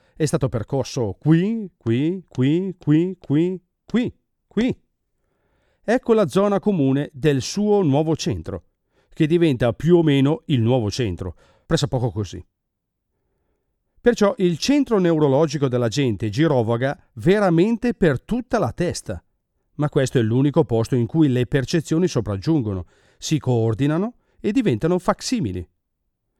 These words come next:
Se date ad un tizio alcuni epicentri, all'improvviso il suo organismo incomincerà a funzionare come centro di registrazione.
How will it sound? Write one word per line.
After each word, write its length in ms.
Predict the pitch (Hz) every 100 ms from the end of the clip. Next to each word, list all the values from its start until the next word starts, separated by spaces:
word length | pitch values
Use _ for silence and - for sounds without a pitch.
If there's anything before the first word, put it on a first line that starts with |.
| _ _ _ -
Se 160 | -
date 220 | 117 139
ad 80 | 135
un 160 | 110 104
tizio 380 | 135 131 135 120
alcuni 320 | 104 143 131
epicentri, 640 | 101 113 143 120 87 92
all'improvviso 560 | 101 139 151 190 180 165
il 80 | 127
suo 160 | 165
organismo 480 | 147 170 165 160 185
incomincerà 600 | 170 151 135 135 160 147
a 60 | 117
funzionare 540 | 139 123 175 127 120
come 240 | - 117 101
centro 380 | - 156 151
di 100 | 143
registrazione. 800 | 123 110 113 120 107 151 101 87